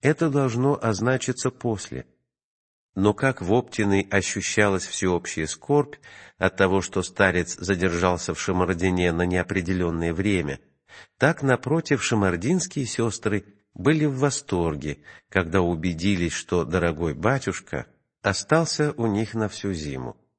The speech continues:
Никому из них прежде и мысль об этом не приходила в голову, да и теперь долго-долго казалось им это невероятным и несбыточным. Мы были очень счастливы,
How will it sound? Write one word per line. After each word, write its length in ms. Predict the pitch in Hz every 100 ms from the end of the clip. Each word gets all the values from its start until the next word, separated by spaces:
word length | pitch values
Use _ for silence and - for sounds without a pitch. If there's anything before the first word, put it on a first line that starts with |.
| _ _ _ _ _ _ _ _
Никому 500 | - 107 117 113 170
из 140 | 175 131
них 280 | 147 - -
прежде 480 | 117 143 120 107
и 180 | - 110
мысль 480 | 104 104 147 - 143 -
об 220 | 117 104
этом 340 | 113 120 110
не 120 | 104 110
приходила 640 | 104 101 104 92 95 95
в 80 | 87
голову, 640 | 90 90 85 82 82 - _ _ _ -
да 180 | 87
и 140 | 120 110
теперь 560 | 113 - 151 147 90 -
долго-долго 880 | 90 135 123 101 85 107 139 113
казалось 580 | 113 101 90 107 101 -
им 120 | 95 95
это 420 | 101 98 95 - _ -
невероятным 1080 | 101 104 104 90 78 107 113 101 101 95 -
и 120 | 104
несбыточным. 1000 | 98 95 85 87 80 - - - 64 62 - _ _ _ _ _ _ _ _
Мы 200 | - 123
были 320 | 147 156 151 -
очень 480 | 156 156 147 151 -
счастливы, 880 | - - 110 87 - 69 62 62